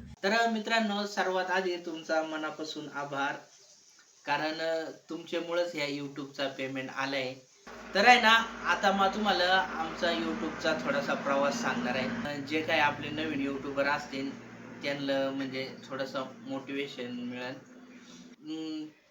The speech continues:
चार वर्षापूर्वी आहे ना, आम्ही YouTube चॅनेल चालू केलेला. त्या काय, मला काय माहीत नव्हता काही, कसं चालू करायचा वगैरे. पण, अ, आपला सतीश पथवे,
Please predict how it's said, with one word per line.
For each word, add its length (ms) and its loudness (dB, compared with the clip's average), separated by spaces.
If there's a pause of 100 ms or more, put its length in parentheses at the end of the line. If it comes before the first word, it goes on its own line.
(120)
चार 240 8
वर्षापूर्वी 640 0
आहे 80 -2
ना, 80 0
आम्ही 500 -6
YouTube 380 -8
चॅनेल 300 -4
चालू 280 -8
केलेला. 340 -8
त्या 400 -8
काय, 160 -4
मला 260 -2
काय 140 -4
माहीत 300 -4
नव्हता 300 -6
काही, 260 -8 (520)
कसं 220 -6
चालू 280 -10
करायचा 380 -12
वगैरे. 380 -10 (500)
पण, 180 -4
अ, 180 0
आपला 420 -4
सतीश 420 -8
पथवे, 580 -8